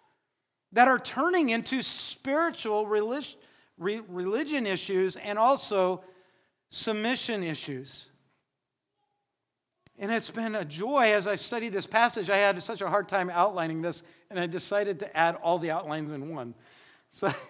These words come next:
<laughs> Tammy, i-, if you've been looking and you've been waiting for the Standard Friday email, and, and, uh,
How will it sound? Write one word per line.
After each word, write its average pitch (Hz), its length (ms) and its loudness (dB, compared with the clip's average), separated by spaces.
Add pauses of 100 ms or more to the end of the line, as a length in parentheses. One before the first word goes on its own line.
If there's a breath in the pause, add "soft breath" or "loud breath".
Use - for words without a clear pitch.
(200)
<laughs> - 400 -20
Tammy, 220 380 4
i-, 202 340 -2
if 190 240 -2 (500 soft breath)
you've 220 160 -4
been 202 180 2
looking 202 420 2
and 185 140 -2
you've 190 120 -6
been 196 160 0
waiting 202 340 2
for 190 240 -2
the 170 160 -2
Standard 185 540 -2
Friday 175 640 2
email, 160 640 -2 (480 soft breath)
and, 160 260 -4
and, 170 360 0
uh, 156 360 2